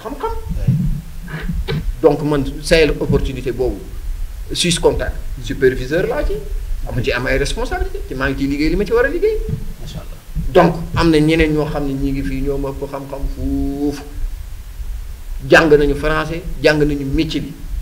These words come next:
Speaker 1: Donc ñooñu war nañoo mën a nekk ci côté ministère bi wala ci côté direction bi, au moins di, ñu leen di laaj ñuy wax. Ñu indi seen xam-xam, di indi seen xalaat, ndax ñooñu ñoo dund ak artisan yi, ñoo yaroo ak artisan yi, ñoo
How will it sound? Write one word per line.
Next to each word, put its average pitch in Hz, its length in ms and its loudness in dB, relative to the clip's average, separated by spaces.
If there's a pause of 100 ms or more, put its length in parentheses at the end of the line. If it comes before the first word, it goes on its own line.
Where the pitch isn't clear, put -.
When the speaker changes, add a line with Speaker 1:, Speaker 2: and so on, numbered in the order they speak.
(640)
Speaker 1:
Donc 156 260 4
ñooñu 151 320 4
war 147 180 2
nañoo 147 200 0
mën 143 140 -2
a 139 40 -4
nekk 139 300 -2
ci - 100 -10
côté 143 240 0
ministère 143 540 2
bi 131 60 -4
wala 135 200 0
ci 165 80 -4
côté 147 220 -4
direction 151 480 -2
bi, 135 120 0 (380)
au 139 140 2
moins 151 260 2 (140)
di, 139 160 -6 (100)
ñu 151 160 0
leen 143 200 4
di 139 100 2
laaj 139 220 2 (120)
ñuy 123 180 0
wax. 127 180 -4 (560)
Ñu 143 180 2
indi 147 140 0
seen 131 200 -4
xam-xam, 143 460 -4
di - 140 -6
indi 131 140 -6
seen 127 180 -8
xalaat, 120 180 -4
ndax 143 200 -6
ñooñu 180 340 6 (500)
ñoo 143 260 2 (140)
dund 170 180 6
ak 175 160 2
artisan 143 420 -4
yi, 143 120 -4 (500)
ñoo 147 180 4
yaroo 165 360 4
ak 165 40 2
artisan 147 420 0
yi, 139 160 -4
ñoo 139 140 -2